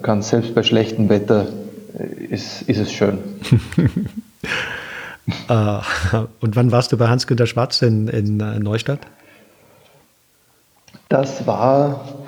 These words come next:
Speaker 1: äh, zweitausendzwei.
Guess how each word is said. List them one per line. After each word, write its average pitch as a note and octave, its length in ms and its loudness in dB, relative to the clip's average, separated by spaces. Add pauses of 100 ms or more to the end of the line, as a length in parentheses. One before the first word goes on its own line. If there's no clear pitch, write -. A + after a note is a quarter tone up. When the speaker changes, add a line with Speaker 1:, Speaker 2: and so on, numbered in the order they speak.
(920)
Speaker 1:
äh, A#2+ 60 0 (840)
zweitausendzwei. G#2+ 1700 -2